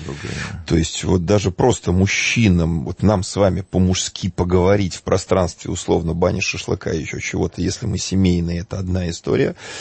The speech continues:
Speaker 2: если мы одинокие, это совсем другая.
Speaker 1: Я тоже хочу обратить внимание, если мы с вами одинокие, то, безусловно,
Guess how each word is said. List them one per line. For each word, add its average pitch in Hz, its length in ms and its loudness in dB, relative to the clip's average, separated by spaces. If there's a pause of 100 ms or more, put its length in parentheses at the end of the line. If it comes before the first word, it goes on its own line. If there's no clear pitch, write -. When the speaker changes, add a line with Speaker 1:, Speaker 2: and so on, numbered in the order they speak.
(220)
Speaker 2:
если - 220 -4
мы 90 100 4
одинокие, 87 520 2
это - 120 -8
совсем - 400 -4
другая. - 500 -10 (140)
Speaker 1:
Я 120 160 4
тоже 139 240 0
хочу 92 260 -4
обратить 82 360 -4
внимание, 90 440 2
если 107 400 -2
мы 107 200 2
с - 120 -10
вами 90 440 2
одинокие, 87 800 -2 (240)
то, 104 100 0
безусловно, 92 1000 0